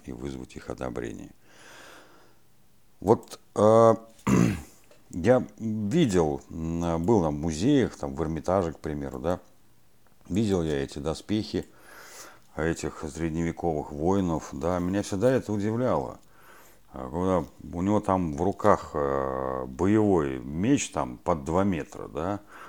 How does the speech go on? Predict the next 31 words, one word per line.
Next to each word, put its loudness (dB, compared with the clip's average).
а -4
сам 4
он 2
еле-еле -2
мне 0
по -4
плечо, -6
э, -18
что -20
как -18
бы -12
вот -10
там -10
метр -4
пятьдесят, -6
а 0
оказывается -2
в -12
три 0
четверти. -6
То 2
есть, -2
э, 4
надо 2
еще 2
минимум 2
пятьдесят -2
сантиметров -6
к -18
нему -6
добавить, -6